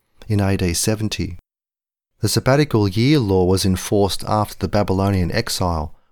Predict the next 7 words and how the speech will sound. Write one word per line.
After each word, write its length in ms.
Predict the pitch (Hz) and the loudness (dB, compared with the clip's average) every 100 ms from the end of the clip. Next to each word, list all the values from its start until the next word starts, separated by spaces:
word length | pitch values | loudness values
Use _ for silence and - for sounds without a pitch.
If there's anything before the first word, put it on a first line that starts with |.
| - | -2
one 260 | 110 104 | 0 2
Maccabees 500 | 104 110 107 90 87 | 2 0 -2 -2 -2
sixteen 540 | - 107 - 98 92 90 | -2 -4 -4 -2 0 0
verses 320 | 87 82 78 | -2 -4 -4
fourteen 500 | - 98 92 - 87 | -4 -2 -2 -2 -4
to 80 | 80 | -2
sixteen. 640 | - 117 - - 80 80 | -4 -4 -6 -8 -6 -8